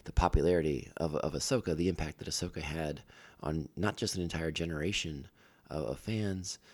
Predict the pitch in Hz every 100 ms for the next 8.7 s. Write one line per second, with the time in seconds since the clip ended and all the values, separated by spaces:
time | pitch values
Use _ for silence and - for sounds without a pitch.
0 | - - 92 - 101 85 107 104 98 -
1 | 127 95 87 73 80 - - - - 95
2 | 85 85 90 90 - _ _ - - -
3 | - _ - 113 107 107 98 104 113 -
4 | _ _ _ _ - - - - _ _
5 | - - - 95 104 101 92 - - -
6 | - 104 - - 107 - 117 107 95 -
7 | 101 90 87 147 - 64 - - - 80
8 | - 76 73 73 71 -